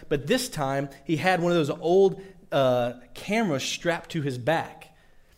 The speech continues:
So those cameras, I think we got a picture up where you literally put the thing over your, uh, head and take a picture. He strapped it to his back, advanced two hundred feet,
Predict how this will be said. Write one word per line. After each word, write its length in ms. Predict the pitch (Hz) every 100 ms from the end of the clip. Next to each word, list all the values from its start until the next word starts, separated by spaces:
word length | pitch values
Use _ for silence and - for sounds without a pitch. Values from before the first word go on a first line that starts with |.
| -
So 80 | 139
those 100 | 135
cameras, 380 | 185 185 139 135
I 40 |
think 100 | 147
we 60 | 143
got 120 | 131
a 20 |
picture 360 | - 180 - 123
up 200 | 131 147
where 80 |
you 180 | 131 127 - -
literally 360 | 156 175 160
put 220 | 151 185 170
the 100 | 156
thing 260 | 170 156
over 260 | 151 156 156
your, 260 | 143 123 - -
uh, 340 | 143 127 123 123
head 600 | - 208 143 156 156 - - - -
and 80 | 143
take 200 | 156 156
a 20 |
picture. 300 | 151 202 196
He 80 | 139
strapped 500 | 147 - 190 220 220
it 80 | 208
to 160 | 208 175
his 160 | 147
back, 380 | 135 170 156 160 - -
advanced 520 | 156 175 180 - -
two 200 | 233 226
hundred 320 | 208 175 165
feet, 400 | - 202 156